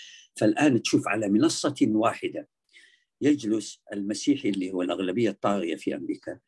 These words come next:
واليهود اللي هم أقلية، أقل مننا عددًا في أمريكا، اليهود أقل عدد من المسلمين في أمريكا،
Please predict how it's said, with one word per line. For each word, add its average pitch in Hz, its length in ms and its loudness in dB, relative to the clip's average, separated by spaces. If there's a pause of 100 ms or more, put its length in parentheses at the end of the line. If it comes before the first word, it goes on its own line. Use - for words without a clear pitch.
(420)
واليهود 104 500 6
اللي 92 200 2
هم 90 180 -2
أقلية، 98 520 0
أقل 113 260 0
مننا 82 420 0
عددًا 85 400 -4
في - 200 -2
أمريكا، - 380 -2
اليهود 87 340 2
أقل - 320 4
عدد 90 320 -2
من 85 100 -14
المسلمين 80 400 -12
في 69 180 -16
أمريكا، - 400 -8